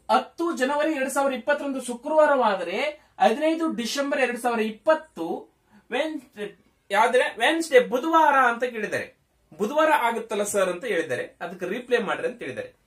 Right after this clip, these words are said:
ಇದೇ ಕ್ವಶನ್ ಅನ್ನ ನಾನು calendar part two ದಲ್ಲಿ ಹೇಳಿದೀನಿ.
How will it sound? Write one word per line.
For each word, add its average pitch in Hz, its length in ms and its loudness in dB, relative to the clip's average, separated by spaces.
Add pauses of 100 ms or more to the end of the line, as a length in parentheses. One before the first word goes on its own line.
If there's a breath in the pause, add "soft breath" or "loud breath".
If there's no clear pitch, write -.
(440 soft breath)
ಇದೇ 330 300 4
ಕ್ವಶನ್ 285 360 0
ಅನ್ನ 269 140 0
ನಾನು 240 600 -2 (120)
calendar 294 540 2
part 220 320 2
two 320 160 0
ದಲ್ಲಿ 269 200 4
ಹೇಳಿದೀನಿ. 233 520 0